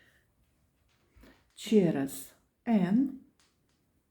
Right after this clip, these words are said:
пряму, перпендикулярну до прямої, що містить сторону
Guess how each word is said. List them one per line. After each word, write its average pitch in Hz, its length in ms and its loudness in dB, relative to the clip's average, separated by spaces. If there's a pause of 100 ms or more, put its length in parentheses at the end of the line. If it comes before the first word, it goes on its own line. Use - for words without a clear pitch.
(760)
пряму, 208 580 2
перпендикулярну 175 1160 -2
до 180 200 -4
прямої, 143 840 -6
що - 280 -6
містить 165 480 0
сторону 294 640 -4